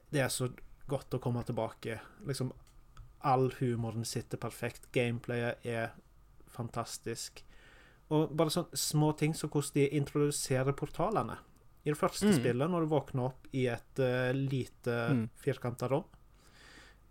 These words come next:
Speaker 1: så noe av det f-, eh, første du gjør da, er at du får en nedtelling, eh, til at portalen åpner seg, samtidig så GLaDOS narrator.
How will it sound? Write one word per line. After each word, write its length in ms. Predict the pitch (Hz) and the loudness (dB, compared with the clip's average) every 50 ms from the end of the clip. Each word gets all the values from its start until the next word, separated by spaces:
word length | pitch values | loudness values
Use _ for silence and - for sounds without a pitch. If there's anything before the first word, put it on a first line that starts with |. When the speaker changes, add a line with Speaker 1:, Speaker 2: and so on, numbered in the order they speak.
| - - - - - | -20 -20 -20 -20 -18
Speaker 1:
så 380 | - - 160 151 143 143 143 - - | -4 2 6 6 8 6 6 2 0
noe 160 | 165 165 147 | 2 4 6
av 80 | 135 135 | 6 4
det 60 | 131 | 4
f-, 140 | - - - - - - - | 0 -8 -12 -14 -14 -14 -6
eh, 380 | 160 160 160 151 147 147 147 143 | -2 0 2 4 4 4 4 4
første 260 | - 160 147 - - | 2 0 -2 0 0
du 180 | 139 131 131 131 | 2 4 6 6
gjør 260 | 135 127 127 123 - - - - - 151 | 6 4 4 0 -2 -8 -16 -6 0 4
da, 80 | 160 | 6
er 160 | 185 175 147 | 8 8 8
at 100 | 135 135 | 6 4
du 60 | - 147 | 2 2
får 200 | - 143 131 131 | 2 2 4 4
en 180 | 143 147 151 - | 2 0 0 0
nedtelling, 600 | 147 143 131 117 - - - 123 120 131 160 196 - - - - - - - - | 0 2 2 2 0 0 -2 0 2 2 0 0 -4 -8 -12 -12 -12 -10 -8 -4
eh, 280 | - 135 131 131 127 127 - - | 0 2 4 4 2 0 -2 -6
til 520 | - - 123 123 123 120 120 120 123 131 151 147 - - _ - | -2 0 2 2 2 4 2 2 0 0 -4 -10 -14 -14 _ -6
at 160 | 135 - - | -6 -4 -4
portalen 380 | - 135 - - 127 123 120 127 | -6 -4 0 0 2 2 2 0
åpner 280 | 131 120 - - 123 | -2 -2 -4 -4 -4
seg, 200 | - 156 175 - | 0 0 0 0
samtidig 460 | - - - 117 - - 120 - 123 - | 0 -4 -6 -4 -2 -2 -2 -2 -4 -4
så 420 | - 127 127 123 120 120 120 120 | -2 0 0 0 0 0 -2 -4
GLaDOS 640 | - 131 113 - 120 117 - - - - - - - - - - - | -2 -2 -2 0 0 -2 -2 -4 -6 -8 -10 -14 -18 -20 -20 -18 -12
narrator. 560 | - 127 127 120 117 120 117 - - 175 247 | -8 -6 -2 0 0 0 0 0 -2 -2 -4